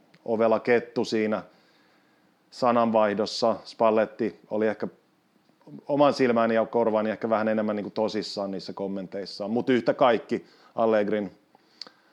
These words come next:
ää, pre-tattika, eli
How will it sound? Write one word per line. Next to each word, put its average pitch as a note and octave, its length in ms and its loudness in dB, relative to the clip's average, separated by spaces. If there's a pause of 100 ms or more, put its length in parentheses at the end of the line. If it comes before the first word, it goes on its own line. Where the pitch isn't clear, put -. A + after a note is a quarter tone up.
(500)
ää, A2 480 2
pre-tattika, A2+ 920 2 (380)
eli G#2+ 300 -2